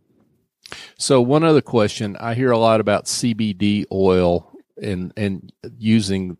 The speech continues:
C B D oil to reduce stress. Do you put that under the, uh, category of self-medicating?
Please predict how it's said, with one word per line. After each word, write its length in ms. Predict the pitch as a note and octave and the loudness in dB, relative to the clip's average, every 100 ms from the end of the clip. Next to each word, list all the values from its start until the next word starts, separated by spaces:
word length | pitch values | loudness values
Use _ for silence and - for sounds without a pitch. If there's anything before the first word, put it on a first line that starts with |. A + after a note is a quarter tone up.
| - | -10
C 220 | - A2+ | -2 -2
B 160 | G2+ | -2
D 320 | F#2+ G2+ G#2 - | -2 0 0 2
oil 320 | G2+ G2 F2+ | 2 4 2
to 160 | - F2+ | -2 -2
reduce 420 | F2+ F2 F#2+ F#2+ | -2 0 0 0
stress. 560 | - - F#2+ D#2 - - | -2 0 0 0 -6 -8
Do 120 | F#2+ | -6
you 240 | F#2+ A2 | 2 2
put 300 | G2+ - A2+ | 2 0 0
that 240 | - G2+ F#2+ | 2 0 0
under 280 | A2 G2+ F#2+ | -4 -2 -2
the, 220 | F#2 F2+ - _ _ - - _ _ | 0 -4 -6 _ _ -20 -20 _ _
uh, 160 | G2 F#2 | -6 -4
category 600 | B2 G#2+ F#2+ G#2 G#2+ G2 | -2 -2 0 2 4 4
of 140 | F#2 - | 0 -2
self-medicating? 920 | A#2 G2 G#2 G#2 A2 - A#2 A#2+ | 0 -2 -2 -4 -2 -2 -2 -4